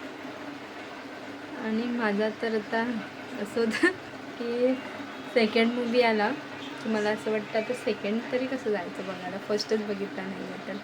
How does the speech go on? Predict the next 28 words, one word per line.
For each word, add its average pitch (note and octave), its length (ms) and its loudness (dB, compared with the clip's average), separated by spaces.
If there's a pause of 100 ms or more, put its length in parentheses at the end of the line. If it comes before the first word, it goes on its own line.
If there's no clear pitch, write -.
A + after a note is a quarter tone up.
(500)
सेकंडमध्ये A3 560 4
काय A3 220 2
चाललं G#3 300 2
आहे A3 80 4
ते A3 520 4
कसं A3+ 260 -2
कळणार? F#3+ 460 0 (800)
आणि G3 140 0
मी G#3 240 2
अशी G#3 260 0
व्यक्ती G3 300 0
आहे F#3+ 100 0
जिने F#3+ 320 -2
बाहुबली G3+ 960 0
वन, G#3+ 320 6
टू G#3+ 220 0
कुठलाच A3 400 0
पिक्चर G3+ 280 -4
बघितला G3 440 -4
नाही G3 160 -4
आहे. F#3+ 480 -8 (1400)
मला C4 220 4
एवढं B3+ 160 8
पिक्चर A3 320 -2
बघायला A3 320 4
नाही G3+ 160 2
आवडत F#3 440 -4
actually. F#3+ 540 -6